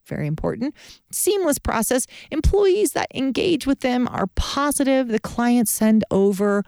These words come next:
referrals. Ding, ding. That's the biggest indicator.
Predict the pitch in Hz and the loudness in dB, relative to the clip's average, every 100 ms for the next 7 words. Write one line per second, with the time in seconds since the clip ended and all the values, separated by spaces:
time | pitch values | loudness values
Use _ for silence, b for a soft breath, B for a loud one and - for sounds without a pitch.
0 | b b _ 160 170 160 - 277 294 247 | b b _ -2 0 0 -2 0 2 2
1 | 233 233 208 - 208 202 196 185 175 170 | 2 0 -2 0 2 4 4 2 2 0
2 | 170 165 170 156 - 233 262 | 0 0 0 -2 0 2 2